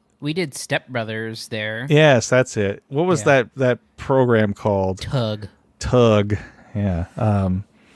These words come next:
Speaker 2: I think we
Speaker 1: We did
Speaker 2: saw
Speaker 1: a,
Speaker 2: that in
Speaker 1: we
Speaker 2: a
Speaker 1: did a
Speaker 2: smaller
Speaker 1: little
Speaker 2: theater.
Speaker 1: Tug
Speaker 2: Yeah, it had,
Speaker 1: screening.
Speaker 2: like, f-, two people show up, maybe.
Speaker 1: We had enough to, so it used to be you had to have a certain number of people buy tickets to make the event go, so we had at least, like,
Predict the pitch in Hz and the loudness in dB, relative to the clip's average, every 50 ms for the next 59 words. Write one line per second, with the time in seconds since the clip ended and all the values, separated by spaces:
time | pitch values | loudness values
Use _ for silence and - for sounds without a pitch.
0 | _ - - 131 120 131 127 120 127 139 123 117 117 110 110 104 127 127 127 120 | _ -14 -4 0 2 4 4 4 4 4 6 6 6 4 2 0 0 0 2 2
1 | 110 110 110 107 98 - 110 110 120 113 110 110 107 - 107 - - - _ _ | 4 4 4 2 2 0 -2 -2 0 -2 -2 -4 -8 -10 -14 -20 -20 -20 _ _
2 | - - - _ _ _ - - 101 95 92 107 110 101 104 98 92 - - - | -20 -20 -20 _ _ _ -8 -6 -6 -4 -2 -2 -2 0 0 -2 -2 -6 -12 -20
3 | _ _ - - - 117 107 - 110 107 - - 110 113 - - 120 110 110 113 | _ _ -8 -2 -2 -2 0 0 -2 -4 -2 -2 -4 -4 0 0 2 4 6 4
4 | 113 113 - - 113 117 113 113 120 120 123 120 - _ _ _ _ _ _ _ | 4 2 0 -2 0 0 2 2 2 0 0 -2 -4 _ _ _ _ _ _ _
5 | - 127 135 156 - 226 160 156 185 185 - - 170 151 131 120 - - - - | -4 0 2 2 2 2 0 0 -2 -4 -4 -4 -2 -2 -2 -2 -4 -8 -14 -16
6 | 95 131 - - 160 139 135 123 143 143 139 170 170 - - 156 156 143 131 123 | -14 -8 -2 0 0 0 0 0 -2 -2 -2 -2 -2 -2 -2 -2 -2 0 2 2
7 | 143 135 135 135 131 123 120 - - 135 - 127 123 123 127 123 120 120 113 110 | 2 4 4 4 4 2 2 0 -2 -2 0 0 0 0 2 2 2 2 2 2
8 | 107 107 - _ _ - 135 123 - 123 117 113 113 110 107 107 107 - 113 107 | 0 -4 -12 _ _ -10 -10 -4 -2 0 2 2 2 2 0 -2 0 2 2 2
9 | 107 107 - - 135 - 120 110 - - - - 123 113 110 110 - - 123 120 | 2 0 -2 -2 0 0 0 -2 -2 -4 -4 0 0 2 2 0 0 0 0 0
10 | 110 - - 113 110 104 104 113 120 - 127 117 107 104 104 101 - 117 107 110 | 0 0 -2 0 0 2 2 0 0 0 0 0 0 0 0 -2 -2 -2 -2 0
11 | 107 123 135 139 123 - - 120 117 113 - - - 110 107 104 107 - | 2 2 4 4 2 2 0 -2 -2 -2 -4 -6 -4 -4 -2 -2 -2 -4